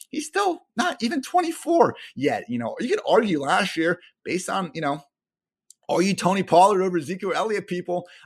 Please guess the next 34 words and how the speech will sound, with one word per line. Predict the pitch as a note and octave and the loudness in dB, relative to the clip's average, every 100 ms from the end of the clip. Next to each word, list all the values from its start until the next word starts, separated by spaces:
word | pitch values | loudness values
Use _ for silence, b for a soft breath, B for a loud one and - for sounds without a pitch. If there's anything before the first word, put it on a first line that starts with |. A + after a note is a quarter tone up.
| - | -10
I | D#3+ | -8
think | G#3+ A3 | -8 0
there's | A3 A3 | 0 0
an | |
argument | E3+ G3+ G#3 F3+ | -2 -2 -4 -6
that | D3+ B2+ | -6 -6
Mattison | C3 E3 E3+ E3+ | -6 -6 -8 -10
was | D3 | -10
better | A#2+ D3+ D#3+ | -6 -4 -4
than | D3 C#3 | -6 0
Dalvin | D3+ D3+ C3+ | 2 0 -4
Cook | G#3 G3 - | -4 -4 -8
based | A#2 D#3 D3 | -10 -8 -8
on | D3+ | -8
what | D3 | -6
we | D3 | -8
saw | - F#3 F3+ - b b | -4 0 0 0 b b
last | C3 A#2 G#2+ - | -6 -4 -4 -6
year. | G#2+ C3 B B - | -8 -8 B B -8
I've | D3 F#3 E3 | -2 -2 -2
been | D3+ | -6
hesitant | B2+ C3+ B2+ D3 B2+ | -4 -4 -6 -8 -8
to | B2 | -6
explicitly | G#2+ G#2+ - D#3+ E3 C#3 B2 | -8 -10 -6 -2 -2 -4 -8
say, | A2+ - A#2+ B2 | -8 -6 -4 -4
you | A2+ | -4
know, | G#2+ F#2+ - | -6 -10 -10
Tony | C#3+ B2+ | -6 -6
Pollard | G2+ B2 B2 A#2 | -4 -4 -2 -4
is | G2+ F#2 | -8 -12
a | |
hundred | - D#3+ D3 | -8 -8 -6
percent | C3+ - B2+ G2 | -8 -8 -8 -6
better | C#3+ C#3 | -6 -4